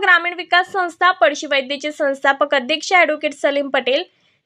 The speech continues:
सहसचिव रब्बानी देशमुख व प्रभारी प्राचार्य डॉक्टर एफ टी शेख यांच्या मार्गदर्शनात महाविद्यालयातील विविध विभागातून साक्षी पांडे, श्रद्धा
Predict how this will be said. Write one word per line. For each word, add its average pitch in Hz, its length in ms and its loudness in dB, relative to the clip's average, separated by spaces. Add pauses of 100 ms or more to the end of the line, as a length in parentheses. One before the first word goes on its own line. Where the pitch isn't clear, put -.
सहसचिव 392 580 0
रब्बानी 294 380 2
देशमुख 285 540 -8
व 403 60 4
प्रभारी 285 460 -2
प्राचार्य 277 560 2
डॉक्टर 277 280 0 (100)
एफ 302 220 -2
टी 392 120 0
शेख 233 340 -4
यांच्या 269 240 -2
मार्गदर्शनात 285 760 -2 (4000)
महाविद्यालयातील 427 880 2
विविध 330 340 0
विभागातून 302 680 0
साक्षी 330 380 0
पांडे, 277 460 -2
श्रद्धा 262 480 -4